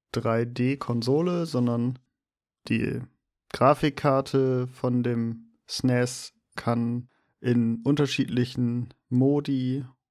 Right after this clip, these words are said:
zwei D Bilder zeichnen. Eins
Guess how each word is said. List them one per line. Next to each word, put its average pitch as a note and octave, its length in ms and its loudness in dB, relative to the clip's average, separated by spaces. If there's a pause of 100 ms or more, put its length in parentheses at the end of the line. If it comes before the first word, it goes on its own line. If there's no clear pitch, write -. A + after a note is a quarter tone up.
(360)
zwei A#2+ 300 2
D C#3+ 260 0
Bilder C#3+ 400 2
zeichnen. D#3+ 760 0 (800)
Eins A2+ 640 0